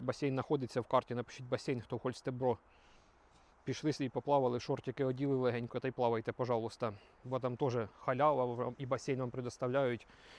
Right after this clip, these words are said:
Коли є гроші, ти собі можеш предоставити багато чого. Е, да, хотілося б, конечно, Новий год встрітити десь в теплій, конечно, країні, там на три-чотири дня взяти Лену, куди-небудь слітати. Ну, і на тому спасибо. Злітати ми завжди вспінемо, правильно?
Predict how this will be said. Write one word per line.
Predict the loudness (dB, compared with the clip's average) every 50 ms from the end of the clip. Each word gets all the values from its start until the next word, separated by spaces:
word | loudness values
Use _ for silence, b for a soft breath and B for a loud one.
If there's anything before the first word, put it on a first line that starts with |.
| B B
Коли | B 2 2 4 4
є | 2
гроші, | 2 2 0 0 0 -2
ти | -6 -6
собі | -4 -4 -2
можеш | -2 -2 -4
предоставити | -4 -4 -2 -2 -2 0 2 2 2 2 2
багато | 2 4 4 4 2 0
чого. | -2 -2 0 0 0 -2 -4 -8 -20 -20 -20 B B B B B B B B B B B B B B B B B B B B -4 0
Е, | 2 4 4 2 2
да, | 6 8 8 8 8 6 B B B
хотілося | -4 -2 0 4 4 4 4 4
б, | 2
конечно, | 0 0 0 0 0 0 0
Новий | 2 4
год | 2 2 0
встрітити | -2 -4 -2 -2 -2 0 -2 -4 -6 B B B
десь | B -2 -2 -2 -4 -8 B B B B
в | B
теплій, | 0 0 0 0 -4 -2
конечно, | -2 -2 -2 -2 -4 -4 -2
країні, | 0 0 0 0 0 0 0 0
там | 0 0 0
на | 0 0
три-чотири | 0 -2 -4 -4 -4 -4 0 0 2 2
дня | 2 0 0
взяти | 0 0 -2 -2 0
Лену, | 2 2 2 2
куди-небудь | 0 -2 -2 0 0 0 0 -2 -4 -4
слітати. | -2 -2 0 2 2 2 2 2 2
Ну, | 2 4 4 4 2 0 B B B B B B -4
і | -2
на | 0 2
тому | 2 2 2
спасибо. | 0 0 -4 -4 -2 0 2 2 2 2 B B B B B B -20 -20 -20 -20 -20 -20 -20 -20 -20 -20 -16 -12
Злітати | -8 -4 -2 0 2 2 2 0
ми | -2
завжди | -4 -2 -2 -2
вспінемо, | -2 -2 -2 -4 -2 0 0 0 0
правильно? | 2 4 4 4 4 2 0 -2 -4